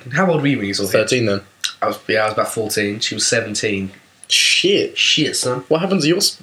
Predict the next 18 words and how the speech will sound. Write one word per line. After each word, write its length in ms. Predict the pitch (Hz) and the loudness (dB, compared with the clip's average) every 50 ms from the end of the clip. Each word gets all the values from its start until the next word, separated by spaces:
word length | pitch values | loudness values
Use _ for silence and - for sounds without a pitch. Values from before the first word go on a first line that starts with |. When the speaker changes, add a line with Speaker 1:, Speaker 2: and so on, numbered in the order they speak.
| - - - | -10 -2 0
Speaker 2:
mad 300 | 117 113 110 107 113 - | 2 2 4 2 2 2
skills? 600 | - - - 160 135 - 147 143 - - - - - - - - - - - - - - - - - - - - - - - | 2 2 2 2 0 0 -2 -2 -2 -2 -4 -8 -18 -14 -14 -14 -12 -12 -14 -12 -12 -12 -12 -12 -8 -8 -8 -8 -8 -8 -2
Speaker 1:
Dried 200 | - 120 101 95 98 | 0 0 0 0 0
up. 180 | 92 85 - - - - _ - - - - - - - - - - - - - - - | -2 -4 -6 -12 -20 -20 _ -14 -12 -12 -12 -12 -14 -18 -18 -20 -20 -20 -20 -12 -2 0
Speaker 2:
Oh, 600 | 147 147 160 151 143 135 131 120 110 107 117 120 - | 2 4 4 4 4 4 4 4 2 2 0 -2 -4
crumbly. 640 | - - 143 131 127 127 117 110 107 110 113 110 - - - - - _ _ _ _ _ _ _ _ _ - - - - - - - - - - _ - - | 0 2 2 2 2 2 2 2 2 2 -2 -2 -6 -10 -20 -20 -20 _ _ _ _ _ _ _ _ _ -4 -2 -2 -2 -2 -4 -10 -18 -20 -20 _ -4 -2
Speaker 1:
I, 60 | 117 | 0
<laughs> 2250 | - - - - - - - - - - - 151 143 139 120 - - - - 233 202 233 349 220 208 190 165 - - 226 240 - - 214 190 - 180 190 165 156 156 160 156 - - - - - - - - - - - - - - - - - - - - - - - | 0 0 -2 -2 -6 -10 -8 -8 -8 -6 -4 -2 0 2 2 2 2 2 2 2 4 4 4 4 4 4 2 4 4 2 2 4 2 0 2 2 2 2 2 0 0 -2 -2 -2 -4 -8 -8 -8 -6 -4 -4 -2 -2 -2 -4 -6 -6 -8 -6 -4 -2 -2 -4 -4 -4 0
Speaker 2:
Max 280 | 120 127 120 - - - | 2 2 2 2 0 2
texted 280 | - 139 123 - - | 2 2 2 2 0
me 100 | 120 113 | 0 2
the 100 | 107 107 | 4 4
other 120 | 104 104 104 | 2 4 4
day. 300 | 107 104 104 104 104 - - - - - - - - - - | 4 4 2 2 -2 -4 -10 -6 -2 -2 -2 -2 -4 -2 0
He 100 | 120 117 | 0 2
said, 380 | - 127 113 110 107 - - | 4 4 2 2 0 -4 -6
"My 220 | 120 123 123 127 123 | 0 2 2 2 4
dick, 260 | 123 139 139 135 | 4 2 2 2